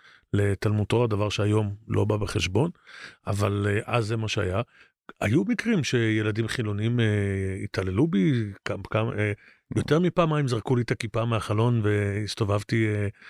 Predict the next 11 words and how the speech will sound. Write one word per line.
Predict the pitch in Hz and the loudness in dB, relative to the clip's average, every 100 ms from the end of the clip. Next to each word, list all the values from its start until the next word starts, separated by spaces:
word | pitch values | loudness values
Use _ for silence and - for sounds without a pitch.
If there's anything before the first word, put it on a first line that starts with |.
| - _ | -20 _
נחלם, | 113 98 - 104 113 113 | -4 -2 0 0 0 0
אה, | 110 104 101 101 98 | 0 0 0 2 2
ומבויש | 101 98 101 101 107 131 113 | 2 2 2 2 2 0 -2
ואפילו | 104 117 120 - 110 104 | -2 0 -2 -2 0 -2
מושפל. | 98 - 92 78 - - - - | -4 -6 -8 -8 -16 -20 -8 -4
להגיד | 87 120 | -2 0
לך | 170 180 | 0 0
שגדלתי | 123 107 107 147 127 | 0 0 0 0 -2
עם | 101 | -4
טראומה? | - 170 202 208 202 | -2 0 0 -4 -2
לא, | 214 | -2